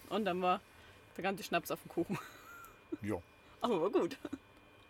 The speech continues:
Speaker 2: Also das gehört auch dazu. Das hat's richtig, das hatte mir ein richtiges i-Tüpfelchen, war das.
Speaker 1: Ja, wobei dann unser fertig gemachter Kuchen dann auch erstmal ins Kühlhaus ging und sie brachte wieder einen fertigen rausgezaubert und den haben wir dann gemeinsam verschnapuliert.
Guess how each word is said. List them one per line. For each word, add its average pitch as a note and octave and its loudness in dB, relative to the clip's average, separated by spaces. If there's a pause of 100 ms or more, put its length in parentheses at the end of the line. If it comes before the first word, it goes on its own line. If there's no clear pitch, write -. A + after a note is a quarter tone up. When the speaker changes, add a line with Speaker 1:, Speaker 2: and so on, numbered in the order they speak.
(180)
Speaker 2:
Also G2 -4
das F#2+ -4
gehört A#2 2
auch G2 0
dazu. G#2 2 (220)
Das A2 -2
hat's A2 -2
richtig, D3 0 (360)
das D3+ 6
hatte D#3+ 2
mir B2+ 4
ein A2 0
richtiges C#3+ 0 (160)
i-Tüpfelchen, A2 -2
war G2 0
das. F2+ -10 (220)
Speaker 1:
Ja, - -4 (180)
wobei G3+ 8
dann G3+ 4
unser B3 0 (260)
fertig B3+ 4
gemachter A3+ 2
Kuchen B3 0
dann F#3 0
auch C4 4
erstmal - 2
ins F#3+ -2
Kühlhaus G#3 -4
ging A#3+ -2 (340)
und G3+ 0
sie G3 0
brachte F#3 0
wieder D4 12
einen F3 4
fertigen G3 2
rausgezaubert A3 2 (540)
und A3 -2
den D4 2
haben B3 2
wir A#3 0
dann G#3 2
gemeinsam F3+ 0
verschnapuliert. - -6